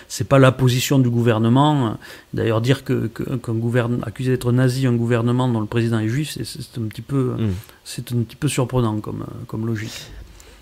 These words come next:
Speaker 2: Donc là, je vais faire une, donc, une petite précision. Bon, déjà, nous sommes plus de deux cents, donc, là, sur le, le chat. Donc, euh, merci pour, euh, tous les likes et, euh, n'hésitez pas à partager la vidéo.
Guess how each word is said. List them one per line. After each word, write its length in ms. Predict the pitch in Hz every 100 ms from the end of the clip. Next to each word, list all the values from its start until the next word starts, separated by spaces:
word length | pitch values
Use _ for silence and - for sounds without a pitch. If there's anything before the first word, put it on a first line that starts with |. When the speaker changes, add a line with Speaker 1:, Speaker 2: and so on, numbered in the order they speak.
| -
Speaker 2:
Donc 280 | 127 135 - -
là, 120 | 131 175
je 80 |
vais 100 | 143
faire 200 | 131 147
une, 80 | 127
donc, 200 | 113 104
une 100 | 120
petite 160 | 117 123
précision. 260 | 123 156
Bon, 100 | 170
déjà, 280 | 127 135 175
nous 100 | 160
sommes 220 | 127 131
plus 160 | 120 139
de 40 |
deux 140 | 120 135
cents, 240 | - 151
donc, 160 | 123 113
là, 140 | 120
sur 220 | - 107
le, 200 | 98 98
le 140 | 95 104
chat. 220 | - 170
Donc, 200 | 139 104
euh, 80 | 107
merci 400 | 104 113 - 147
pour, 260 | - 110
euh, 40 | 104
tous 160 | -
les 80 | 127
likes 240 | 135 151 127
et, 60 |
euh, 140 | 113 -
n'hésitez 400 | 117 117 123 127
pas 420 | - 127 127 123
à 140 | 113 101
partager 420 | 107 - 110 117
la 120 | 104
vidéo. 420 | 98 101 110 160